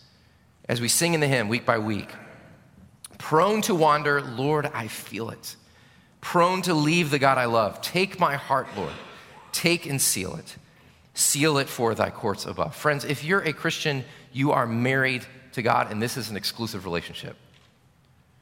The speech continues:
A Christian does not obey because she's afraid of judgment.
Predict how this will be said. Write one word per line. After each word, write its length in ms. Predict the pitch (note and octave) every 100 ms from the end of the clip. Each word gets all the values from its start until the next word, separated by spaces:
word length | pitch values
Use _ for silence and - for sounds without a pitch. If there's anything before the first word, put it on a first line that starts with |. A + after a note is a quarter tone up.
| _ -
A 60 |
Christian 320 | - E3 E3
does 160 | C#3 C3
not 180 | C3+ C#3+
obey 440 | C3+ B2+ A#2+ C3 C3 - - - -
because 260 | A#2 C3
she's 200 | A#2 B2+
afraid 280 | A2 - A#2
of 80 | A#2+
judgment. 400 | A2 F#2+ F#2+ -